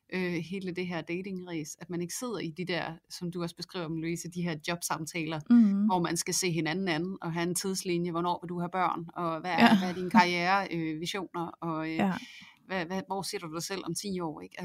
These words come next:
Speaker 1: Øhm, det er, øh, utrolig usekset, og der opstår meget lidt kemi i sådan en form for møde. Og så kan
Speaker 2: Mhm.
Speaker 1: man, så, så, så er der jo også en tendens til, at man kan prøve at gøre de der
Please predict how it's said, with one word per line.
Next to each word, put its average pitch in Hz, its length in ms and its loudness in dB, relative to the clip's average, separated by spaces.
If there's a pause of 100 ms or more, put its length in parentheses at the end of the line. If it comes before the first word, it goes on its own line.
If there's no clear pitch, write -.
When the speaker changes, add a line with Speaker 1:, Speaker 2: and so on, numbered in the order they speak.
Speaker 1:
Øhm, 160 200 -4 (140)
det 185 120 0
er, 156 220 4 (100)
øh, 165 60 -6 (260)
utrolig 185 480 -4
usekset, 170 640 -4
og 170 120 -8
der 165 60 -4
opstår 180 380 -4
meget 170 260 0
lidt 170 200 -6
kemi 170 400 -4
i 160 60 -6
sådan 170 240 -4
en 160 100 -2
form 170 220 -4
for 160 120 -10
møde. 165 360 -2 (380)
Og 214 60 12
så 196 100 8
kan 190 80 4
Speaker 2:
Mhm. 208 40 4
Speaker 1:
man, 165 300 0
så, 180 240 -8
så, 180 300 -6 (140)
så - 160 -10
er 190 40 -6
der 175 100 -4
jo 156 60 -2
også 185 200 -4
en 175 80 -4
tendens 170 400 -4
til, - 140 -10
at 160 100 -6
man 160 160 -4
kan 156 100 -10
prøve 175 160 -6
at 170 80 -4
gøre 170 100 0
de 180 140 -6
der 165 260 2